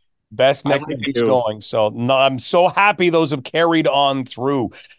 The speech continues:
Speaker 2: Kyle, now we get a chance to talk about what the London Knights are up to this weekend. We're gonna do that in a moment, but we get a look at former Knights who are producing in different places, and Sean McGurn,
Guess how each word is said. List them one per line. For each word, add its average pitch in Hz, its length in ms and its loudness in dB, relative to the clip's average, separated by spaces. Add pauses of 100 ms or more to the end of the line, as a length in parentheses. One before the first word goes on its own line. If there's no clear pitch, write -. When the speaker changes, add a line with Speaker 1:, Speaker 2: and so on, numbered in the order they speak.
(100)
Speaker 2:
Kyle, 160 300 4
now 180 260 4
we 262 140 0
get 208 140 2
a 185 40 -2
chance 185 360 0
to 165 100 -6
talk 160 240 2
about 156 160 0
what 151 160 0
the 147 100 0
London 156 320 -2
Knights 151 320 0
are 139 160 0
up 147 260 -4
to 135 380 -2 (300)
this 131 420 -2
weekend. 143 540 0
We're 127 100 0
gonna 131 120 0
do 143 140 0
that 160 160 4
in 131 60 -4
a 131 40 0
moment, 147 320 2
but 123 280 -4
we 139 200 -2
get 202 160 2
a 262 40 4
look 220 240 0
at 165 160 2 (420)
former 233 440 2
Knights 196 580 0
who 160 220 2
are 185 160 4
producing 165 800 0
in 160 300 0
different 165 420 -2
places, 170 460 0
and 127 100 -4
Sean 175 300 2
McGurn, 151 480 0